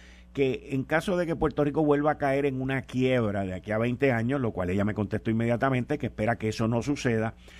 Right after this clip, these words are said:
pero en caso de eso suceder, las pensiones, a diferencia de este proceso ahora, las pensiones van a estar aseguradas y no serían parte de ese proceso. También se asignó mil trescientos millones de dólares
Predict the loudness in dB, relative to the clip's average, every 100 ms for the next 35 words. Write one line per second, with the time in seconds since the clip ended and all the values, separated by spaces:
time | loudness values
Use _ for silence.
0 | -20 -4 2 4 2 2 2 4 2 0
1 | -4 -2 2 2 2 2 0 2 0 0
2 | 4 4 4 2 0 0 0 0 2 2
3 | 2 2 0 -4 -2 -2 -2 0 2 2
4 | 2 0 -4 -6 -6 -4 -2 0 0 0
5 | 2 2 0 0 4 4 2 -2 -10 -20
6 | -8 -4 -4 -2 -2 0 0 0 -2 0
7 | -2 -2 -4 -4 -6 -8 -12 -14 -18 -20
8 | -20 -20 -20 -20 -20 -20 -20 -20 -4 2
9 | 4 6 6 6 2 0 0 0 2 2
10 | 2 -2 -16 -20 -8 -2 2 2 0 -2
11 | 0 0 0 -4 0 0 2 0 2 0
12 | 0 0 2 4 2 0 -4